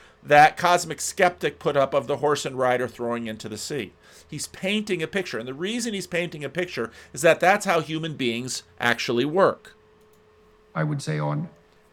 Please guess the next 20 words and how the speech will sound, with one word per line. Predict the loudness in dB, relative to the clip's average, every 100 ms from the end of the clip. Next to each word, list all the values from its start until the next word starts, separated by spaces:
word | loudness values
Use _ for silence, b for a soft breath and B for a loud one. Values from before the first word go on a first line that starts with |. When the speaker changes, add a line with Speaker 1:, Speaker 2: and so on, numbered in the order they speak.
| _ _ _
Speaker 2:
on | -2 2
ethical | 2 0 -2 -2
and | -2
practical | 0 0 0 -4 -4
grounds. | -2 0 0
But | 0
he | 2
also | 2 0 -4
says | -4 -6
something | -2 -4 -2 -4 -6 -8
that | -8
struck | -4 -4 -4 -2
me | -2
as | -2
very | -2 -2 0
interesting, | -2 -2 -6 -6 -8 -4
which | -4 -2
is | -4 0
that | -2 -2 B B B B B B B _ -20 _ _
the | 2 4 4 2